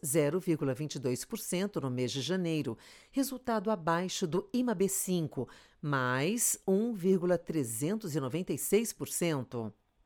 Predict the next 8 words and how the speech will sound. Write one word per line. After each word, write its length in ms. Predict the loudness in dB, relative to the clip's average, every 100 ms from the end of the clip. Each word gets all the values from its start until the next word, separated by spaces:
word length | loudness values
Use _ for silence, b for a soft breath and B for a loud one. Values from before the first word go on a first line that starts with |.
| _ _ _ _ _ _ _
Perdemos 640 | -4 -4 0 2 2 0 -4
com 140 | -2
a 40 | 0
abertura 440 | 0 0 2 2
dos 220 | 2 -2
spreads 500 | -2 -4 0 0 0
de 140 | -2 -4
crédito 600 | 0 0 0 -2 -4